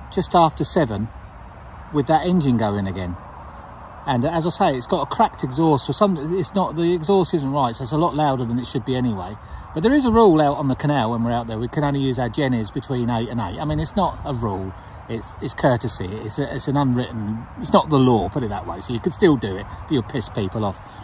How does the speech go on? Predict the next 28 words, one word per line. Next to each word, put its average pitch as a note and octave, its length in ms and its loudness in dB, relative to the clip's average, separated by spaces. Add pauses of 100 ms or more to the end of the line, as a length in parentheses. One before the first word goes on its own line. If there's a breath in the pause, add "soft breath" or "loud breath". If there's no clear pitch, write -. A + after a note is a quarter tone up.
(240 loud breath)
And D3+ 120 4
I C#3+ 80 6
guess D3+ 240 2
that's C#3 160 2
the D#3+ 60 -2
same A#2+ 280 2
for B2 100 -6
running A#2 280 2
your B2 140 2
engine, G#2+ 260 2
unless A#2 300 0
you're B2 80 -2
actually A#2+ 260 -4
moving, A2+ 380 -2
'cause G#2+ 140 -10
of A#2 60 -10
course, B2 220 -2 (220 loud breath)
there's G#3 160 -8
no A3+ 120 6
restriction B2+ 500 -2
on A2 260 -2 (300)
when B2 140 -2
you A2 100 0
can A2+ 120 -4
actually A2 260 -8
drive G#2 260 -2
your F#2 100 -8
boat. G#2+ 240 -2